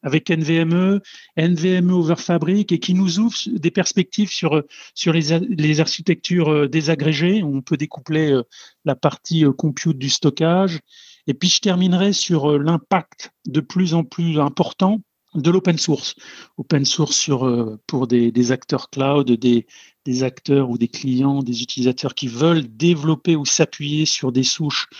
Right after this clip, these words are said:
de plus en plus complètes et mûres. Euh, finalement, euh, l'open source est présent dans, dans pas mal d'endroits. Voilà, voilà pour mes trois, euh, euh, prédictions rapides ou sujets. Euh, quels sont, euh, quels sont tes trois sujets à toi, Johan ?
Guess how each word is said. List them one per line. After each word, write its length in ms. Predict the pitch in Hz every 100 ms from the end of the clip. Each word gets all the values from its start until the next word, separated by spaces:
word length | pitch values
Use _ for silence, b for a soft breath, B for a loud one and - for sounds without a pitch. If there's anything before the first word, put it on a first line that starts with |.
| B B
de 100 | 123
plus 300 | 127 - 143
en 80 | 151
plus 180 | - 165
complètes 480 | - 160 165 160 165
et 80 |
mûres. 480 | 135 139 170 185 143 _ B B -
Euh, 160 | 135 123
finalement, 800 | - 143 143 143 151 165 160 135
euh, 100 | 123
l'open 300 | 131 - 131
source 320 | - 160 -
est 60 |
présent 360 | 135 - 127 143
dans, 300 | 127 120 113
dans 140 | 117
pas 120 | 113 156
mal 220 | 160 135
d'endroits. 400 | 143 120 110 - _ b b b b -
Voilà, 240 | 151 175
voilà 260 | 135 175 202
pour 200 | 202 185
mes 120 | 180
trois, 520 | - 185 185 185 170
euh, 180 | 160 147 b b b -
euh, 60 | 147
prédictions 680 | - 175 165 170 - 185 160
rapides 640 | 147 170 - 202 240 190
ou 240 | 151 165
sujets. 720 | 151 - 165 139 170 196 226 220 b b -
Euh, 160 | 139 139
quels 160 | 202
sont, 420 | 190 - 214 208 190
euh, 260 | 175 165 156
quels 140 | 185
sont 160 | - 233
tes 140 | 175
trois 240 | - 185
sujets 400 | 170 - 151 156
à 60 | 156
toi, 200 | - 147
Johan ? 280 | 127 127